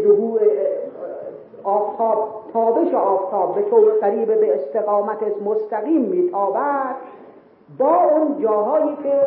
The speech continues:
آفتاب زیاد تابشش، حرارتش اثر ندارد، اونهایی، اون در مواردی که در نقاط استوایی و مناطق استوایی که آفتاب بیشتر تابش دارد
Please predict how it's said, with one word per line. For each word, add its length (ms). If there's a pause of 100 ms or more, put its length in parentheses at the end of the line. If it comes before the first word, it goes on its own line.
(100)
آفتاب 420 (180)
زیاد 480
تابشش، 560
حرارتش 680 (240)
اثر 300
ندارد، 580 (800)
اونهایی، 560
اون 160
در 240
مواردی 680
که 320 (340)
در 200 (480)
نقاط 420
استوایی 800
و 100
مناطق 580
استوایی 840
که 120
آفتاب 540 (120)
بیشتر 480 (180)
تابش 480
دارد 340